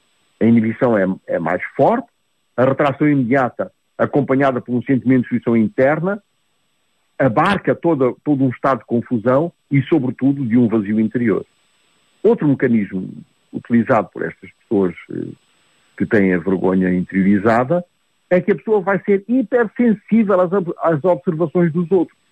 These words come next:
porque ela vai tomar estas observações, quaisquer que elas sejam, como uma humilhação ou como uma crítica negativa. E pode assim explodir com uma raiva desmesurada.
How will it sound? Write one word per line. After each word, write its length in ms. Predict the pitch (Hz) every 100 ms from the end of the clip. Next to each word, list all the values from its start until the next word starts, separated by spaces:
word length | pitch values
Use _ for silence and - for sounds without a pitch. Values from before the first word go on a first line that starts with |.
| _ _ -
porque 200 | - 110
ela 140 | 214 233
vai 180 | 190 175
tomar 300 | 139 107 98
estas 260 | 107 123
observações, 640 | 127 - 117 107 104 107 107
quaisquer 480 | 190 175 - 233 220
que 100 | 165
elas 160 | 131 -
sejam, 300 | 104 98 87
como 240 | - 185 196
uma 140 | 202
humilhação 580 | 202 196 208 - 175 135 -
ou 140 | 170 160
como 160 | 190
uma 160 | 165 156
crítica 440 | 143 139 131 151
negativa. 540 | 147 170 165 156 123 - _ _ _ _ _
E 80 | 113
pode 320 | 143 135 139
assim 200 | 135 165
explodir 500 | - - 170 139 175
com 120 | 190
uma 140 | 175 175
raiva 260 | 175 170
desmesurada. 640 | 156 156 151 190 165 117